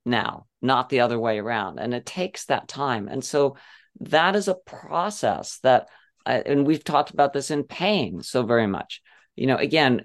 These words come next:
this, this is how this ties the stuff together to the, the Doctor Hanscom work that I've been part of. Um, this is part of the, the whole treatment process. It's a whole biological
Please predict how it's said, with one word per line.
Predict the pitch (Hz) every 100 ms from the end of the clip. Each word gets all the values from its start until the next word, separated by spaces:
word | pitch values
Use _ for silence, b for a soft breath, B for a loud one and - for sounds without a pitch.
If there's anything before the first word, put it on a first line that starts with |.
| -
this, | 113 139 - -
this | 127 135 147
is | 135
how | - 135 127
this | 113 -
ties | - 120 123 123 113
the | 110
stuff | - 113
together | - 127 127 123
to | - - 123
the, | 123 - 131 131 - -
the | 123
Doctor | 135 139 143
Hanscom | 170 170 - 151 131 - _
work | - 120 123 92 -
that | 117
I've | 120 113
been | 117 107
part | - 104
of. | 92 - b b b _ _
Um, | 123 131 120 117 -
this | 123 147 156 175 -
is | - 131 120 113 113 - - - _ _ _
part | - 139 147 -
of | 120
the, | - - _
the | 110
whole | - _ 127 127 127 123
treatment | 123 - 131 120 120 110
process. | - 110 104 - - - - - b b b _
It's | 120 117 - - -
a | 120 104
whole | - - 139 143 139 139
biological | 127 - 120 113 110 104 107 107 107 98 98 98